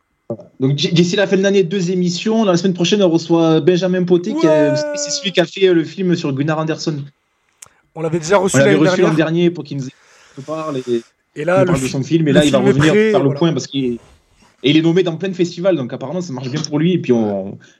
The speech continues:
Speaker 1: vu qu'il est supporter de l'O M et grand suiveur de l'O M, on va, on va évoquer avec lui l'actu de l'O M aussi, hein,
Speaker 2: On va
Speaker 1: évidemment,
Speaker 2: être
Speaker 1: il sera, il sera avec
Speaker 2: obligé.
Speaker 1: nous pour débattre.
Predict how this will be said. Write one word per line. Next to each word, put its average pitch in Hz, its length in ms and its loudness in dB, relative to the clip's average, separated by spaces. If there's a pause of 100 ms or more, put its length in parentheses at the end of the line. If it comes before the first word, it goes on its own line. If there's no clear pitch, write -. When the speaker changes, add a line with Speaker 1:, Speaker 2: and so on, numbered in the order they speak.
Speaker 1:
vu 123 80 -2
qu'il 131 140 2
est - 20 4
supporter 127 380 0
de 123 60 4
l'O 135 100 4
M 139 120 0
et 117 40 0
grand 127 180 0
suiveur 123 260 0
de 127 40 2
l'O 139 60 2
M, 143 100 0
on 117 40 0
va, 104 140 0
on 95 340 -2
va 101 120 -2
évoquer 98 260 -2
avec 104 180 2
lui 131 60 2
l'actu 107 240 -2
de 104 60 -2
l'O 110 60 4
M 107 120 0
aussi, 135 180 -2
hein, 240 80 2
Speaker 2:
On - 40 0
va 151 40 0
Speaker 1:
évidemment, 110 340 -2
Speaker 2:
être 175 60 0
Speaker 1:
il - 40 -4
sera, 92 200 -4
il 98 60 -2
sera - 140 -2
avec 110 120 0
Speaker 2:
obligé. 131 80 -4
Speaker 1:
nous 117 60 2
pour 117 160 0
débattre. 127 300 0